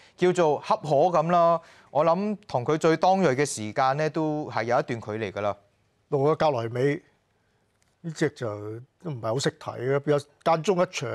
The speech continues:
Speaker 2: 佢又上下名咁。我諗整體嚟講，可能有少少進步咁啦，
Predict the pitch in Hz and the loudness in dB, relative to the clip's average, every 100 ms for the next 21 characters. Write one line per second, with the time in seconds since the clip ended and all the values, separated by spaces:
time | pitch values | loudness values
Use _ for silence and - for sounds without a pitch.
0 | 113 143 139 120 131 131 135 117 113 143 | -2 0 0 0 0 2 0 -2 -2 0
1 | 151 147 156 - _ _ - _ _ _ | 2 0 -2 -8 _ _ -20 _ _ _
2 | _ _ _ _ _ _ _ 170 196 220 | _ _ _ _ _ _ _ 0 0 0
3 | 147 175 190 160 160 123 135 151 170 175 | 0 0 2 2 2 0 2 2 4 2
4 | 127 117 139 - - 127 165 156 147 156 | 2 0 0 -2 -2 2 2 2 0 2
5 | 156 127 131 117 113 127 135 131 135 107 | 0 -2 -2 -4 -4 -2 0 2 0 -2